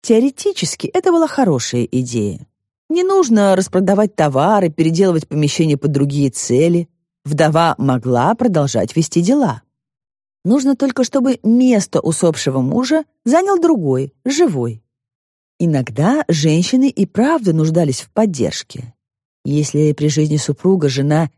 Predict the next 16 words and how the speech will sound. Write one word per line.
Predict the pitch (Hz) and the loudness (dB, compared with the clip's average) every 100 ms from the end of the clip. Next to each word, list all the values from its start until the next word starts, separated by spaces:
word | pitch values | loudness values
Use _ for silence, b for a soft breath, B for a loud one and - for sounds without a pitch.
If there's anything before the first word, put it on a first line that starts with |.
| _ | _
не | 160 175 | 0 2
работала | 143 135 147 262 294 156 | 2 2 0 2 2 2
вместе | 160 151 - 147 | 2 0 0 -4
с | - | -4
ним, | 156 127 107 - _ _ _ | -2 -2 -4 -12 _ _ _
ей | 127 123 131 135 | -4 0 2 2
было | 139 135 | 2 0
просто | - 143 - 143 - | -2 -4 -2 -4 -4
необходимо – | - 156 160 151 - - 127 123 - 143 214 294 170 - _ _ _ - | -2 2 2 2 -2 -6 -4 -4 -4 0 2 2 0 -6 _ _ _ -6
выйти | 156 160 151 147 | 0 0 0 -2
замуж | 147 151 143 | -2 -2 -2
за | 131 | -6
человека, | 123 135 123 151 196 | -4 -2 0 -2 -2
который | 180 175 175 | -4 -2 -2
поможет | - 156 147 147 165 139 143 | -2 -2 0 0 -2 -4 -6
ей | 139 139 214 | -2 0 -2